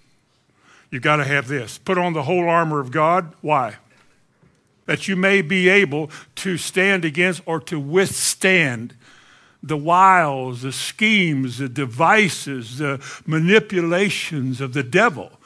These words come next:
'Cause he's clever. He said, "For we wrestle not against flesh and blood, but against principalities and against powers, against the rulers of the darkness of this world, against spiritual wickedness in high places."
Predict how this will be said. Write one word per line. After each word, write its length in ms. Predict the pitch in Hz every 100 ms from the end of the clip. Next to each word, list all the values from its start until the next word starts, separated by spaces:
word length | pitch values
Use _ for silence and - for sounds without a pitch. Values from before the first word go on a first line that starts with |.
| - -
'Cause 160 | 170
he's 200 | 240 240
clever. 420 | - 285 277 160 - _ _ _ _ _ _ _ _ _ _ _ _ _ _ 147
He 100 | 156
said, 340 | - 175 135
"For 140 | 170
we 180 | 165 226
wrestle 440 | 196 214 196 - 175
not 260 | 190 233
against 300 | 190 170 135
flesh 340 | - 156 - 143
and 120 | 131
blood, 420 | 131 190 233 147 _ _ _ _ _ _ _ _ _ _ _ _ _ _ _ _ -
but 120 | 175
against 320 | 165 185 -
principalities 880 | - 226 - - 226 220 170 151 131
and 60 | 151
against 340 | 160 156 -
powers, 400 | 202 202 160 131
against 320 | 147 165 151
the 60 | 151
rulers 380 | 160 233 175 131
of 120 | 139
the 80 | 143
darkness 500 | 170 190 175 165 165
of 80 | 151
this 260 | 180 -
world, 260 | 202 196 151
against 260 | 143 143
spiritual 420 | - 175 180 170 143
wickedness 480 | 202 196 151 147
in 100 | 156
high 200 | 147 170
places." 440 | - 208 202 165